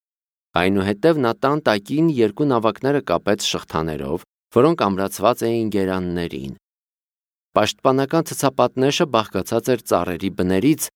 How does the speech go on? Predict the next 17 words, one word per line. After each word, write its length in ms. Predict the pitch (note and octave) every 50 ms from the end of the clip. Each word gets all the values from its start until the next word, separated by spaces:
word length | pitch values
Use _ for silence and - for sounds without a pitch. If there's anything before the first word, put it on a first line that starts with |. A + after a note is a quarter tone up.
| _ _
որոնք 320 | _ - F#3 G3+ G3+ F#3+ -
ամուր 260 | G#2 G#2+ C#3 D#3 D3+
խրված 440 | - - G#2 G2 F2+ A2 A#2+ - -
էին 200 | A2+ G#2+ G#2 G2
տիղմի 440 | G2+ - G2+ G2 F2 F#2 F#2 F2+ F2
մեջ 320 | F#2 A#2 D#3 E3 E3 -
և 160 | G2+ G#2 A2 -
ծառայում 520 | - G#2 F#2+ F#2 F#2+ F#2 G2 A#2+ C#3 C#3+
էին 220 | C#3 C#3 C#3 C#3 C3
կրկնակի 580 | B2 A#2 - - G2+ F#2 F#2 F2+ - - A2 G#2+
նպատակի։ 680 | G2+ G2 - G#2 G#2 G2+ A2 A2 G#2 - - - - - _ _ _ _ _ _ _ _ _ _ _ _ _ -
Դա 100 | - G#2 A2
պատնեշում 640 | - - G#2+ G#2 G2+ - A2 A2 G#2+ - - D#3 D3
էր 100 | C#3 C3
փոքրիկ 520 | - - B2 A2+ - - - D#3 D3+ - -
փակ 380 | _ - - - B2 B2+ - -
տարածությունը, 800 | - - F2+ F#2 F#2 F#2 - - G#2+ - - - D#3+ E3 D#3+